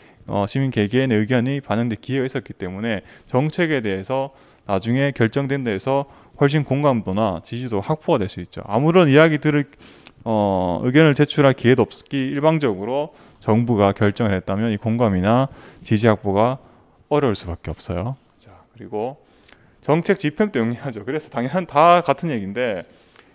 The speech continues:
여기서 결정했으면 시민들이, 주민들이, 뭐, 주-, 뭐, 주민이나 시민들이 여기 부-, 도서관 부지 결-, 어, 선정 과정에서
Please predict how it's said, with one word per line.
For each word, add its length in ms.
여기서 240
결정했으면 800
시민들이, 840
주민들이, 600
뭐, 140
주-, 160
뭐, 140
주민이나 320
시민들이 600
여기 560
부-, 140
도서관 460
부지 500
결-, 160
어, 520
선정 360
과정에서 640